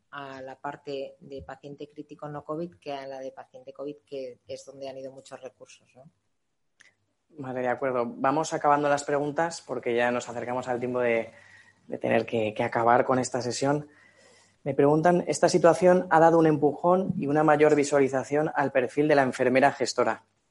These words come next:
Speaker 2: ¿Os ha ayudado a replantearos una necesidad de reforzar la formación en el liderazgo y gestión en cuidados de enfermería?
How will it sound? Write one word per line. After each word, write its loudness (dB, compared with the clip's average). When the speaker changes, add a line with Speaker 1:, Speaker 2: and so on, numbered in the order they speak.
Speaker 2:
¿Os -2
ha 6
ayudado 4
a 6
replantearos 0
una -2
necesidad 0
de -10
reforzar 0
la 4
formación -2
en 0
el 0
liderazgo 0
y -10
gestión 0
en -4
cuidados 4
de 4
enfermería? -6